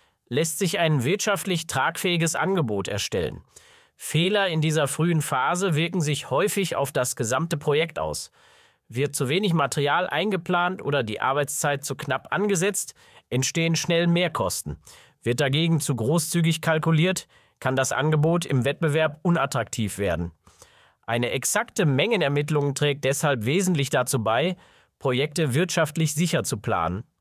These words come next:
Darüber hinaus ist sie entscheidend für die Materialorganisation. In jedem handwerklichen Projekt müssen Materialien rechtzeitig und in ausreichender Menge verfügbar sein. Nur wenn früh feststeht, welche Baustoffe gebraucht werden,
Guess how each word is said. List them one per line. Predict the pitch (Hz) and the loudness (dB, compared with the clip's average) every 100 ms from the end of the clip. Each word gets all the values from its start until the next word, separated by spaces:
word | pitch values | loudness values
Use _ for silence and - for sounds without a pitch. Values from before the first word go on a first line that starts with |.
| _ _ _ | _ _ _
Darüber | 113 113 135 131 | -2 -2 0 0
hinaus | 131 127 165 185 | 2 2 0 0
ist | 151 147 | -4 -4
sie | 156 | -2
entscheidend | 127 131 - 143 165 185 | -2 -2 0 0 2 0
für | 160 | 0
die | 156 156 | 2 2
Materialorganisation. | 151 151 160 143 160 110 110 107 101 90 - 85 82 - - - - - - _ - | 2 2 2 2 2 0 0 0 0 -2 -2 -4 -4 -10 -20 -20 -20 -20 -20 _ -2
In | 143 | 2
jedem | 139 214 220 | 2 2 2
handwerklichen | 170 220 190 165 151 143 120 | 2 2 0 0 0 -2 0
Projekt | 135 127 180 - - - _ | 0 0 0 -6 -18 -20 _
müssen | - 151 208 214 | 2 4 4 2
Materialien | 156 156 156 135 127 165 175 | 2 0 0 2 2 2 2
rechtzeitig | 135 156 - 185 170 175 165 - | 2 0 0 0 2 0 -2 -2
und | 143 139 | -2 0
in | 135 - | -2 0
ausreichender | 151 190 165 160 160 135 | 0 2 0 0 2 2
Menge | 127 139 143 | 2 0 0
verfügbar | 160 143 185 - 95 | -2 0 -2 0 -2
sein. | 90 85 76 - _ - - - _ _ - | 0 0 -2 -8 _ -20 -20 -20 _ _ -2
Nur | 139 214 247 | 2 4 4
wenn | 185 156 | 2 2
früh | - 170 220 | 2 0 2
feststeht, | 190 196 - 202 190 185 - | 0 0 -2 -2 -2 -2 -10
welche | - 127 143 143 | -2 0 2 0
Baustoffe | 110 156 190 196 175 160 | 2 2 0 0 0 0
gebraucht | 135 131 190 - | 2 2 0 0
werden, | 131 135 165 165 | 0 0 2 -2